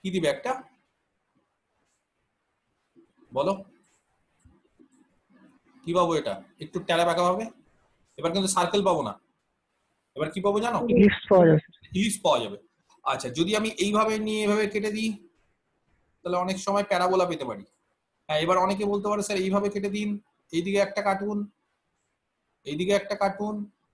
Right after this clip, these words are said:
Speaker 1: তো এরকম ভাবে plain দিয়ে বিভিন্ন রকম ভাবে কাটা যায়। তাহলে মূলত ellipse, hyperbola, parabola পাওয়া যায়, circle পাওয়া যায়, তাছাড়াও pair of straight লাইনও পাওয়া যায়, বা অনেক যেটাকে বলে যে degenerate বা নন ডিজেনারেট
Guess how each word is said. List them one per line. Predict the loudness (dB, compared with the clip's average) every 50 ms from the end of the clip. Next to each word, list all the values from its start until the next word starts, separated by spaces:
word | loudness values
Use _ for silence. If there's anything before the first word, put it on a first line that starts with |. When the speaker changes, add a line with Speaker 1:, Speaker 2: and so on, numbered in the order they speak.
| _ _ _ _ _ _ _ _ _ _ _ _ _ _ _ _ _ _ _ _ _ _ _ _ _ _ _ _ _ _ _ _ _ _ _ _ _ _ _ 0
Speaker 1:
তো | 0
এরকম | 2 2 2 2
ভাবে | 2 2 2 2
plain | 2 2 2 2 0 -2
দিয়ে | -2 -2
বিভিন্ন | -2 0 0 0 0 0 0
রকম | 0 0 0
ভাবে | 0 0 0
কাটা | 0 0 0 0 0
যায়। | 0 0 0
তাহলে | 0 0 -2 -2 -4 -8 -18 -20 _ _ -14
মূলত | -12 -10 -8 -6 -2 0 2 4 4 2 4 4 4 4 2
ellipse, | 2 -2 0 -2 -2 -2 -6 -10 -16 -20 _ _ _ _ _ _ _ _
hyperbola, | -2 0 2 2 2 2 4 2 2
parabola | 2 4 2 2 4 4 2 2
পাওয়া | 4 4 2 2
যায়, | 2 0 -4
circle | -4 -4 -4 -4 -4 -2 -4
পাওয়া | -2 0 -2 -2
যায়, | -2 -4 -4
তাছাড়াও | -2 -2 -2 0 0 0 0 0
pair | 0 0 2 2 4 4
of | 2 0 0
straight | -2 -2 -2 -2 -2
লাইনও | -2 -2 -2 -2 -2
পাওয়া | 0 2 2 2
যায়, | 2 2 0 2
বা | 2 2 2
অনেক | 2 0 -2 -2 -2 -2 -4 -6 -10 _ _ _ _ _ _ -8
যেটাকে | -6 -4 -2 0 0
বলে | 2 2 2 2
যে | 0 0 -2
degenerate | -2 -4 -4 -2 -2 0 0 0 0 0 -2 -2 -4 -8 -16 -20 -14 _
বা | -8 -4 0
নন | 0 2 2 0
ডিজেনারেট | 0 -2 -2 -2 -2 0 0 0 -2 -2